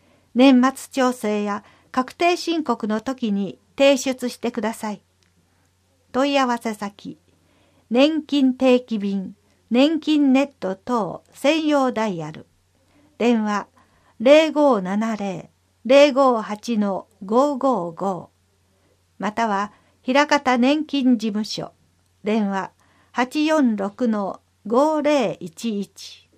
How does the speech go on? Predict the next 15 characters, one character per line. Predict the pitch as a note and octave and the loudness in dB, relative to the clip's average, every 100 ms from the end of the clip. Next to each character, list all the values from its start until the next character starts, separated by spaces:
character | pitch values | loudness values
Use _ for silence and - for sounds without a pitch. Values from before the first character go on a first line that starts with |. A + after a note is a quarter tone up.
| _ _ _ _ _ _ _ _ _ _ _ _ _ _ _ _ _ _ _ _ _ _ _ _ _ _ _ _ _ _ _ _ _ - | _ _ _ _ _ _ _ _ _ _ _ _ _ _ _ _ _ _ _ _ _ _ _ _ _ _ _ _ _ _ _ _ _ -6
検 | D4+ F4 E4+ | -2 -2 -2
察 | D#4+ D#4 D4+ | -4 -2 -4
審 | - D4 E4+ | -6 -6 -6
査 | - E4 | -4 -2
員 | D#4+ A3+ F#3+ F#3 | 0 0 -2 -4
に | F#3 F#3+ - | -6 -8 -8
選 | G3+ A#3+ D4+ | -4 0 0
ば | D4+ C#4+ | 0 -2
れ | G3 | -4
た | E3+ D#3 | -8 -10
ら | D#3+ D#3 - _ _ _ | -10 -10 -14 _ _ _
協 | - C4 C#4 | 0 2 2
力 | B3 A3+ - G#3 E3+ | 0 -2 -4 -8 -8
を。 | D3+ - _ _ _ _ _ _ _ _ _ _ _ _ _ _ _ _ _ - | -8 -14 _ _ _ _ _ _ _ _ _ _ _ _ _ _ _ _ _ -6
交 | C#4 C#4+ | 0 0